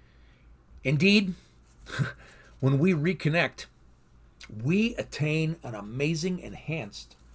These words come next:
understanding. Now, there's nothing wrong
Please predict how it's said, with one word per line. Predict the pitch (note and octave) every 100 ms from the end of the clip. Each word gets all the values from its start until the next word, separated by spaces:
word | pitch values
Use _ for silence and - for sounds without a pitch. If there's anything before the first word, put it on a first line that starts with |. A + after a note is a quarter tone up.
| - - - -
understanding. | B2+ B2+ B2 - G2 F3 - - _ - - - - - - - _ - - - -
Now, | C#3
there's | D#3 F4 C3
nothing | F3+ A#3 A#3 D3 B2
wrong | C#3 B2+ F#2